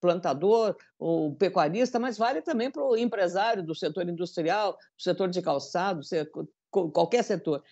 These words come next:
Então, há uma grande preocupação com o ambiente político. E por isso é importante que, né, tanto o Congresso Nacional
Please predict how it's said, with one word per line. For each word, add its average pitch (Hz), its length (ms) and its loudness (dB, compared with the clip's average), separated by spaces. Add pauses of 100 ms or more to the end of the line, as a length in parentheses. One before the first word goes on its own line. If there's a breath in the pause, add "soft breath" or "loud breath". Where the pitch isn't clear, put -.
(160 soft breath)
Então, 233 240 4
há 226 240 4
uma 247 400 0
grande 190 560 2
preocupação 233 760 2
com 277 340 6
o 233 280 8
ambiente 226 580 2
político. 220 520 2 (240)
E 180 80 0
por 190 200 2
isso 277 300 2
é 226 40 4
importante 208 760 0
que, 202 140 -4
né, 170 200 -2
tanto 233 300 0
o 240 60 -2
Congresso 170 440 0
Nacional 147 460 -4